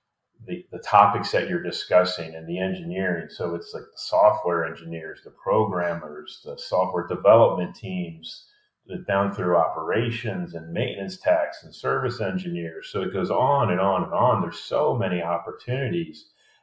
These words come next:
And, and then you even do a very good job of noting, you know, the, the pay scales for each, to just to give an idea of what's out there and what's available. And it's kind of eye,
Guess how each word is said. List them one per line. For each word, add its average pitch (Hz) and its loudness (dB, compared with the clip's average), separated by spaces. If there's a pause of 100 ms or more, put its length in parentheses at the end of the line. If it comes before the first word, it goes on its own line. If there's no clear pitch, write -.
(120)
And, 92 2
and 95 -2
then 104 4
you 101 4
even 135 -2
do 98 0
a - -4
very 113 2
good 90 0
job 95 4
of 87 0
noting, 92 0
you 87 -14
know, 87 -4
the, 85 -6
the - -16
pay 147 -4
scales 87 -2
for 82 -8
each, - -14
to 90 -10
just 139 -8
to 127 -10
give 117 -4
an 98 -2
idea 95 0
of 85 -2 (400)
what's 127 -2
out 123 6
there 98 0
and 90 -2
what's 92 -4
available. 98 2 (240)
And 98 0
it's 113 4
kind 151 6
of 120 4
eye, - 4